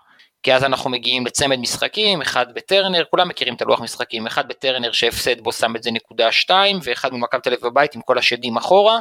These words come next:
אה, כשאני צריך, אה, לציין שאנחנו מסיימים את העונה מול חביבתנו, מכבי נתניה.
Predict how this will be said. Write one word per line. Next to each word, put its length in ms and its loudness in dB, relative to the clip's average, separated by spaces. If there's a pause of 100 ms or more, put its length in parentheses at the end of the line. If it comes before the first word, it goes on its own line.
(500)
אה, 440 6 (120)
כשאני 340 2
צריך, 320 2
אה, 260 6
לציין 380 2
שאנחנו 320 0
מסיימים 340 -2
את 100 -2
העונה 320 4
מול 420 2
חביבתנו, 640 0
מכבי 320 0
נתניה. 460 0